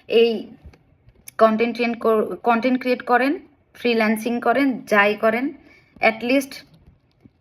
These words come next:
সবাইকে মেসেজ করেন, এডুকেটেড হোক। আর বাবা মাদের অনুরোধ থাকবে, এসএসসি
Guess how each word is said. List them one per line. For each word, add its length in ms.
সবাইকে 440
মেসেজ 360
করেন, 280
এডুকেটেড 540
হোক। 160
আর 240
বাবা 240
মাদের 380
অনুরোধ 360
থাকবে, 380
এসএসসি 400